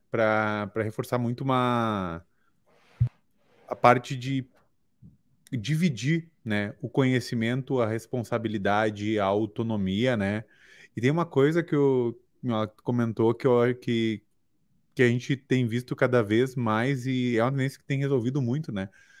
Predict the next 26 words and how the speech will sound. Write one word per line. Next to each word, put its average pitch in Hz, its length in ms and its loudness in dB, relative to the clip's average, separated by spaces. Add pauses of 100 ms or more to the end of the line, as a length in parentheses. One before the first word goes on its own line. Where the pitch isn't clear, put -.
(160)
Que - 80 2
a 123 40 8
liderança 127 640 4
dentro 110 340 -2
da, 101 300 2
da, 98 320 -2
da 95 140 -2
segurança 113 500 -2
tem 120 140 -4
sido 131 260 -2
menos 127 500 2
do 131 160 0
"faça 127 560 0
isso", 113 500 -2 (640)
e 139 80 -2
sim 139 260 0
de 160 120 2
levantar 160 520 4
as 175 100 -4
perguntas 156 540 -2
corretas, 123 560 4
né? 101 320 -2 (760)
Poxa, 180 240 6
mas, 156 300 2 (120)
mas, - 220 -4 (760)
ah, 160 500 6